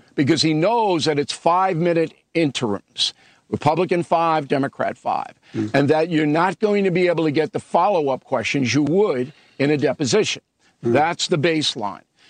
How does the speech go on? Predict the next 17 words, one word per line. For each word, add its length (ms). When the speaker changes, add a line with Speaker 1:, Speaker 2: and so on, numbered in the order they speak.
Speaker 1:
So 180
he 100
shows 360
up 160
today 500
with 180
his 180
lawyer 520
and 160
his 240
money 640
man, 460
the 140
Hollywood 720
guy 260
who 100
pays 380